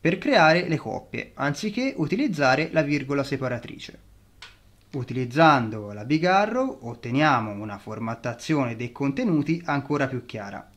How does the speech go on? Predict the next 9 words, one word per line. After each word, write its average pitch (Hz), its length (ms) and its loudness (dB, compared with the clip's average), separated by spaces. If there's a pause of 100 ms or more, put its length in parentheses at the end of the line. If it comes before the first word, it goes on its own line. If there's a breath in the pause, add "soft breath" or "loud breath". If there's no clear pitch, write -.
(120)
poiché, 123 500 -2
eh, 104 360 -14
come 110 160 -12
potete 131 380 -4
vedere, 165 520 0 (380 loud breath)
le 165 160 0
key 220 380 2
non 147 180 2
vanno 127 540 2